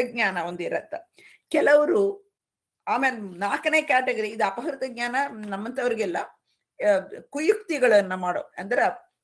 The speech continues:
ಇವಾಗ ಶಾಸ್ತ್ರ ವೇದ, ವೇದಗಳನ್ನ ನಮಗೆ, ನಮ್ಗೆ ಹೇಳಿದ್ದಲ್ಲ ಅದು,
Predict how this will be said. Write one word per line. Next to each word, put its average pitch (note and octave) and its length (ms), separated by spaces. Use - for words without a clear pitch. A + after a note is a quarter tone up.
ಇವಾಗ F#3 200
ಶಾಸ್ತ್ರ - 520
ವೇದ, G3+ 240
ವೇದಗಳನ್ನ G#3 580
ನಮಗೆ, G3+ 440
ನಮ್ಗೆ G3+ 300
ಹೇಳಿದ್ದಲ್ಲ E3+ 420
ಅದು, C#3+ 180